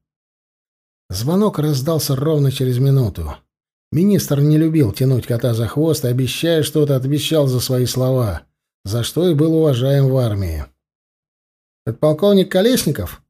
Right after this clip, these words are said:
раздался в ухе энергичный молодой голос. «Слушаю». «Майор Воронов, особый отряд, готовы к десанту. Куда прибыть?»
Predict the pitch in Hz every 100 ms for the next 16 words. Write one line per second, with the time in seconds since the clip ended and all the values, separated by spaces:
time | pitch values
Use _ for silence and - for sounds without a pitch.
0 | _ _ _ 104 120 131 143 143 - 113
1 | 160 214 180 - - 135 110 120 170 -
2 | 151 135 131 139 135 139 120 90 - -
3 | _ _ _ _ - 113 143 135 95 78
4 | - _ _ _ _ _ - 143 214 208
5 | 220 202 156 120 - 120 165 165 165 165
6 | 170 139 110 131 175 175 165 165 185 170
7 | 127 113 143 160 160 165 139 -